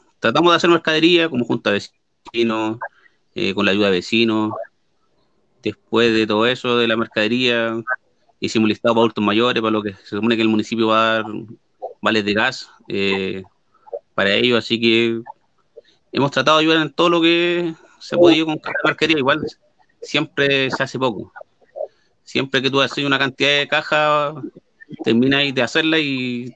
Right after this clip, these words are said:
te saltan más gente que necesita en esos momentos. Te empiezan a hablar de tener que empezar de cero de nuevo,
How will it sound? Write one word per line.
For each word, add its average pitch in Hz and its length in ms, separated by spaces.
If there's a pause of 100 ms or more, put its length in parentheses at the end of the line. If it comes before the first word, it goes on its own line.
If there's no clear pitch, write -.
(100)
te 120 120
saltan 127 340
más 131 100
gente 143 300
que 139 80
necesita 135 440
en 143 80
esos 135 140
momentos. 135 800 (540)
Te - 80
empiezan 135 280
a 131 40
hablar 139 220
de 135 160
tener 131 200
que 147 100
empezar 139 280
de 127 100
cero 170 260
de 165 80
nuevo, 175 440